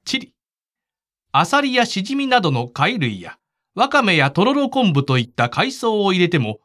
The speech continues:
風味豊かに仕上がります。変わり種としてはそうめん。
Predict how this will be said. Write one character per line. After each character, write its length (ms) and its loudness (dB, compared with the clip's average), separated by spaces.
風 260 0
味 120 0
豊 240 0
か 100 2
に 120 -4
仕 160 -4
上 100 0
が 80 0
り 100 -4
ま 100 -16
す。 180 -20
変 140 0
わ 120 4
り 140 0
種 260 2
と 160 -2
し 120 -6
て 140 2
は 260 2
そ 420 0
う 20 2
め 120 -2
ん。 140 -16